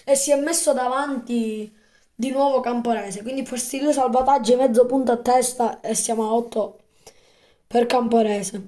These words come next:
Venturi non l'ho visto molto, non ha fatto niente di che.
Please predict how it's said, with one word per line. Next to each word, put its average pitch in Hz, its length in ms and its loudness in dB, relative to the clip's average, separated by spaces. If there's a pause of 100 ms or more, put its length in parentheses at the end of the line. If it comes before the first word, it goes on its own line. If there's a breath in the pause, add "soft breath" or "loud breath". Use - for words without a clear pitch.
(540)
Venturi 302 460 4
non 277 180 4
l'ho 262 160 2
visto 240 320 -2
molto, 226 580 0
non 262 140 4
ha 240 80 2
fatto 240 260 -4
niente 247 320 4
di 233 140 2
che. 220 400 -2